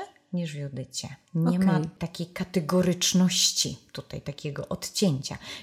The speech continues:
Speaker 1: Mamy do czynienia z Hamanem, którego pycha zostaje urażona, ale dlaczego? Dlatego, że Mardocheusz nie, aktem proskinezy nie reaguje na obecność Hamana,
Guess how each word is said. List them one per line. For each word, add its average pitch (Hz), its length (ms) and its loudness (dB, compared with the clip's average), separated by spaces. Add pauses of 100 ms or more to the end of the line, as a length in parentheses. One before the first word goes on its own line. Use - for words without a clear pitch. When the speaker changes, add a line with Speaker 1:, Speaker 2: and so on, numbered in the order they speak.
Speaker 1:
Mamy 185 220 2
do 180 120 2
czynienia 175 500 0
z - 100 -2
Hamanem, 170 560 0
którego 170 340 -2
pycha - 440 -2
zostaje 156 460 -4
urażona, 160 600 -2
ale 151 240 -4
dlaczego? 143 800 -2 (400)
Dlatego, 156 560 -2
że 160 140 -4
Mardocheusz 156 1120 -6
nie, 160 440 -4 (460)
aktem 175 360 -4
proskinezy 156 680 -4
nie 151 160 -4
reaguje 147 360 -4
na 143 120 -6
obecność - 420 -10
Hamana, 147 500 -8